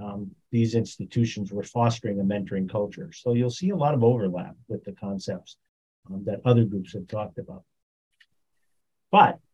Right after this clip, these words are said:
learning communities were suggested to have their biggest influence in the pre-clerkship years,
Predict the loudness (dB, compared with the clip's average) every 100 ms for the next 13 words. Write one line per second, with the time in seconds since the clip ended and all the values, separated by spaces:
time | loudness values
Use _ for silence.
0 | _ _ 4 6 6 6 4 6 4 6
1 | 2 2 -6 4 4 4 -2 0 2 2
2 | 0 0 0 0 2 0 2 2 2 0
3 | -6 -2 -4 0 -2 -2 -6 -6 -4 -2
4 | -2 -4